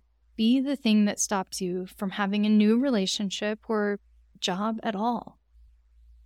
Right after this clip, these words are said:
Number four, maybe you are stuck because you keep looking to the past for what is possible. So again, this is another topic that could be its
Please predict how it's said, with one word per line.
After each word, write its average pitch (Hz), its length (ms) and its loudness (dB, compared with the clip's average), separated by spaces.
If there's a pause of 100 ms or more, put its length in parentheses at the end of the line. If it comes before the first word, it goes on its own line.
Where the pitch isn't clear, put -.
(760)
Number 247 680 4
four, - 580 -4 (600)
maybe 240 300 4
you 320 180 2
are 302 80 0
stuck - 540 -4 (500)
because 208 540 0
you 214 180 0
keep 226 280 -4
looking 262 680 -2
to - 160 -6
the 190 100 -4
past - 720 -10 (360)
for 220 160 4
what 190 300 2 (100)
is 208 120 -6
possible. - 640 -8 (480)
So 220 280 2
again, 233 580 4 (160)
this 240 200 4
is 226 200 2
another 233 340 6
topic 208 480 -2
that 196 160 2
could 208 140 -6
be 208 180 2
its - 240 0